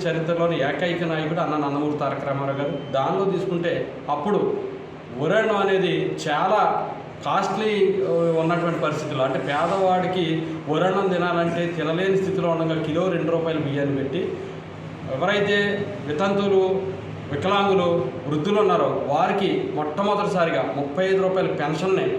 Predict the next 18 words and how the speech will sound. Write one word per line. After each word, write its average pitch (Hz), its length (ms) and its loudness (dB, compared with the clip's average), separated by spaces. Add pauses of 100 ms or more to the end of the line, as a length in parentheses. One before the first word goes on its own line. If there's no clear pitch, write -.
(400)
ప్రవేశపెట్టి 170 600 0 (480)
దాంతో 202 480 2
పాటుగా 170 600 0 (760)
స్త్రీలకు 202 480 2 (1000)
ఆస్తిలో 185 440 2
సమాన 170 400 0
హక్కును 170 360 0
కల్పించడం 147 480 0
కానీ, 139 240 -2 (500)
బీసీలకు 202 720 0 (360)
స్థానిక 190 360 0
సంస్థల్లో 180 720 0 (320)
ఉద్యోగ 175 400 0 (320)
ఉపాధి 196 300 2
అవకాశాల్లో 175 600 2
రిజర్వేషన్లు 170 580 0
కల్పించడంలో 147 600 -2
కానీ, 131 260 0